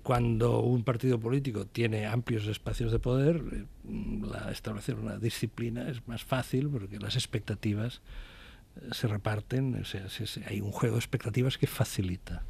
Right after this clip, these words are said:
eh, esa disciplina, esa cohesión. Cuando esto es más pequeño, es mucho más complicado. Y además, la izquierda de la izquierda dice, "No, no queremos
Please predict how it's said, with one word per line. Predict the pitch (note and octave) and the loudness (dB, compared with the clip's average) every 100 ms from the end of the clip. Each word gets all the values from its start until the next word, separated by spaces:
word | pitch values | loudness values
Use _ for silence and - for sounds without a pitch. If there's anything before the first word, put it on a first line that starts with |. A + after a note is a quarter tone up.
| - - - - - - - | 0 0 -2 -8 -18 -20 -14
eh, | - - G2 F#2+ - - - | -8 -6 -4 -4 -6 -10 -12
esa | - G#2 F#2+ G2+ | -6 -6 -6 -6
disciplina, | G2+ - G#2 G#2 G2 F#2+ | -4 -4 -4 -2 -4 -4
esa | - A2 | -8 -10
cohesión. | G2 G2+ - F#2 F2 - | -10 -8 -8 -8 -8 -2
Cuando | B2 A#2+ A#2+ | 2 4 6
esto | B2+ - - C#3 | 4 2 4 6
es | A#2 | 6
más | B2 A#2+ - | 6 4 4
pequeño, | B2 - B2 A#2+ A#2+ - | 0 2 2 2 -4 -8
es | A#2 G#2 A#2+ | -6 -6 -4
mucho | A2 A2 A#2 - B2 - | -2 -2 -2 -4 -4 -4
más | G2+ G#2 - - - - - - | -8 -6 -8 -14 -20 -20 -20 -6
complicado. | - F#2+ G2+ G2+ D#2+ C2+ - - - - | -4 -2 -2 0 0 0 -6 -14 -20 2
Y | C3+ | 10
además, | D3+ D3+ D#3+ D#3+ A#2 | 12 12 12 12 8
la | G#2 E2 | 4 0
izquierda | - - B2+ B2+ B2+ | 0 4 6 8 6
de | B2+ | 6
la | C3 | 6
izquierda | - B2+ C3+ | 6 4 8
dice, | D3 A2 A#2+ | 8 6 4
"No, | D3 F#3 | 4 4
no | F3 E3+ E3+ | 4 4 4
queremos | F3 D#3 E3 F3+ F3+ - | 4 6 6 6 4 0